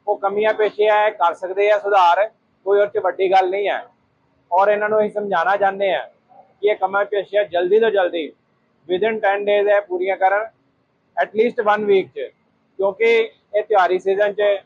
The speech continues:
ਅਸੀਂ ਨਹੀਂ ਚਾਹੁੰਦੇ ਕਿ ਜੋ ਲੋਕਾਂ ਦੀ ਸਿਹਤ ਦੇ ਨਾਲ ਕੋਈ ਖਿਲਵਾੜ ਹੋਵੇ।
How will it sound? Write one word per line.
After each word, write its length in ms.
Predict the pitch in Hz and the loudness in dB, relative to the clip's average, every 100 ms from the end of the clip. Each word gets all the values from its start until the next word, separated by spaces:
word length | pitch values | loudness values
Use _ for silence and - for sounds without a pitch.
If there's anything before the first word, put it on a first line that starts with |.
| - | -2
ਅਸੀਂ 120 | 190 214 | -2 0
ਨਹੀਂ 100 | 220 | 0
ਚਾਹੁੰਦੇ 460 | 202 202 208 214 | 0 0 0 0
ਕਿ 180 | 208 202 | -2 -6
ਜੋ 220 | 190 190 190 _ _ _ _ | -2 -4 -4 _ _ _ _
ਲੋਕਾਂ 320 | 180 196 214 214 | -4 0 2 4
ਦੀ 260 | 214 214 | 4 4
ਸਿਹਤ 300 | 208 196 196 | 2 -4 -2
ਦੇ 160 | 196 196 | -2 0
ਨਾਲ 200 | 190 185 | 0 -2
ਕੋਈ 140 | 190 | -6
ਖਿਲਵਾੜ 460 | - 175 165 160 196 | -10 -4 0 2 2
ਹੋਵੇ। 260 | 208 208 | 2 0